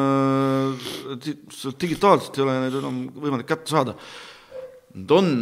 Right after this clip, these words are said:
minul peaks olema kusagil üks D V D nendega.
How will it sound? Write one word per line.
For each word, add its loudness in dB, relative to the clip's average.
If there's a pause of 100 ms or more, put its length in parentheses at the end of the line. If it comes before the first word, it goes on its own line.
(100)
minul 8 (480)
peaks 0
olema 4
kusagil 4
üks -12
D 10
V 6
D 10 (160)
nendega. 6